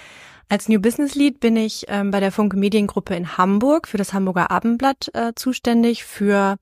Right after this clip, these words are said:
neue Geschäftsfelder. Also das ist ja New Business erstmal zu Deutsch übersetzt. Das heißt, ähm, ich beschäftige mich mit der Frage, wie das Hamburger Abendblatt, äh, zukünftig, ähm, neue Erlösströme generieren kann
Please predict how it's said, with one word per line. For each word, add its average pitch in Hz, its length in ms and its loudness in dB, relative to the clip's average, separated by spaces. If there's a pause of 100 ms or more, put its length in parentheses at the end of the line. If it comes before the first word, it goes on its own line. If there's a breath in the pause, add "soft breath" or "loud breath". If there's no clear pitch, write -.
(460 soft breath)
neue 196 280 4
Geschäftsfelder. 170 840 -4
Also 170 160 -10
das 160 180 -10
ist - 140 -8
ja 180 180 0
New 185 160 0
Business 180 460 -4
erstmal 196 300 0
zu 202 140 0
Deutsch 190 260 4
übersetzt. 180 500 -6 (360 loud breath)
Das 175 200 -8
heißt, 214 720 2
ähm, 208 320 2
ich - 80 -8
beschäftige 214 420 -4
mich 214 160 -2
mit 196 140 -2
der 196 100 0
Frage, 196 600 0
wie 202 440 0 (140)
das - 180 -14
Hamburger 190 320 -4
Abendblatt, 240 680 2
äh, 214 220 -2
zukünftig, 202 840 -2 (460 loud breath)
ähm, 175 480 -2 (160)
neue 190 420 2
Erlösströme 269 920 0 (120)
generieren 254 520 0
kann 262 380 -4